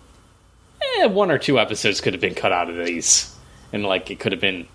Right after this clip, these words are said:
instead of, like, if they were eight, they could have been six episodes.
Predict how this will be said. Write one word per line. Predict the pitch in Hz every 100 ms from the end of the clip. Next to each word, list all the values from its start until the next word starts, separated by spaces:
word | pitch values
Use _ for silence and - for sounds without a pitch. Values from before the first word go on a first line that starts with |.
| - - -
instead | 104 107
of, | 92 -
like, | 92 -
if | 101
they | -
were | 92 95 -
eight, | 98 87 -
they | 98
could | -
have | 90
been | -
six | - 92 - - -
episodes. | - - - - - -